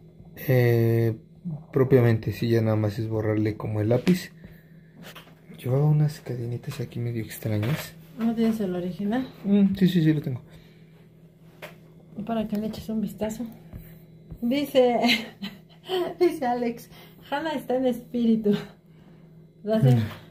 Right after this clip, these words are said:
Speaker 2: "Hanna dichosa de ella, ya cayó".
Speaker 1: <laughs> Caray, Hanna.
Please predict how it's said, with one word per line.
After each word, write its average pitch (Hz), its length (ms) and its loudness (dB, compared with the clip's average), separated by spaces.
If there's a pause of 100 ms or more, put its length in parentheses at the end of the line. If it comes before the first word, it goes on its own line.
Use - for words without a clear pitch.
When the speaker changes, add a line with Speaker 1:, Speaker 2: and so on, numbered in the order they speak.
(220)
Speaker 2:
"Hanna 269 280 -2
dichosa 226 440 -2
de 226 140 0
ella, 254 280 2
ya 196 320 -4 (140)
cayó". 180 260 -2 (460)
Speaker 1:
<laughs> - 1300 -4
Caray, 123 500 2
Hanna. 117 380 -2